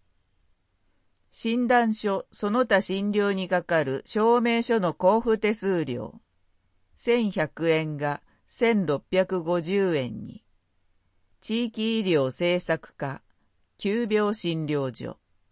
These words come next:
地籍調査に関する生活の閲覧手数料、三百円が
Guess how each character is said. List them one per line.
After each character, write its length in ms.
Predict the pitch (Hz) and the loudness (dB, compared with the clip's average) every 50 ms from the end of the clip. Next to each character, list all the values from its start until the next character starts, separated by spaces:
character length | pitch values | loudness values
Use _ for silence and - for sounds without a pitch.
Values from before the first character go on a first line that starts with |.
| _ _ _ _ _ _ _ _ _ _ _ _ _ _ _ _ _ _ _ _ _ _ | _ _ _ _ _ _ _ _ _ _ _ _ _ _ _ _ _ _ _ _ _ _
地 160 | - - 196 | -8 -8 -4
籍 340 | - 254 254 240 - 254 226 | 0 0 0 0 0 -6 -2
調 220 | - 269 254 247 | 2 4 4 4
査 160 | 240 - 185 165 | 4 4 0 0
に 160 | 160 151 - | 0 -4 0
関 240 | - 165 165 170 165 | 0 2 2 2 -2
す 160 | - - 160 | -4 -6 -2
る 120 | 147 147 147 | -2 -2 -2
生 260 | - 208 214 233 220 | 0 0 0 0 0
活 340 | 220 233 233 220 165 160 151 | 2 0 0 0 0 -4 -4
の 160 | 147 139 95 | -4 -4 -4
閲 280 | 135 156 - 208 226 | -4 -6 -4 -2 2
覧 260 | 226 233 226 220 220 220 | 4 4 4 4 2 0
手 160 | - 202 220 | -2 -4 -4
数 320 | - - 185 185 170 151 | -2 -2 -2 -2 -2 -2
料、 420 | 131 123 113 117 - - - 233 _ _ _ _ _ _ _ _ _ _ _ _ _ _ | -2 -4 -4 -6 -6 -12 -18 -20 _ _ _ _ _ _ _ _ _ _ _ _ _ _
三 340 | _ - - 202 233 247 247 | _ -2 0 2 2 2 2
百 380 | 233 240 254 247 - 214 214 196 | 2 0 0 0 -2 0 2 2
円 220 | 175 156 139 127 | 2 2 0 -4
が 240 | 120 123 123 127 | -4 -4 -4 -6